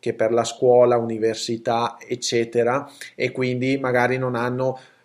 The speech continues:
mm, sempre il tempo di controllare le nostre pagine ed andare a sfogliare a ritroso magari di qualche giorno anche per vedere articoli, se ci sono articoli interessanti o quant'altro.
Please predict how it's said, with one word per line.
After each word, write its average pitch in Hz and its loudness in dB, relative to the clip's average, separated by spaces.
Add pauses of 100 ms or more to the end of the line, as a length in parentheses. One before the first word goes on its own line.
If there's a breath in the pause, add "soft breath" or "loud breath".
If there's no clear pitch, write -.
(120)
mm, 135 -4
sempre 123 2
il 120 0
tempo 120 2
di 120 -2
controllare 120 2
le 117 0
nostre 117 -2
pagine 127 0
ed 127 -2
andare 120 0
a 113 -2
sfogliare 117 0
a 117 2
ritroso 117 2
magari 113 -4
di 110 -6
qualche 113 -2
giorno 117 0
anche 107 -6 (360 loud breath)
per 113 2
vedere 113 4
articoli, 120 0
se 123 -2
ci 123 0
sono 117 -4
articoli 117 -4
interessanti 110 -6
o 110 -2
quant'altro. 101 -8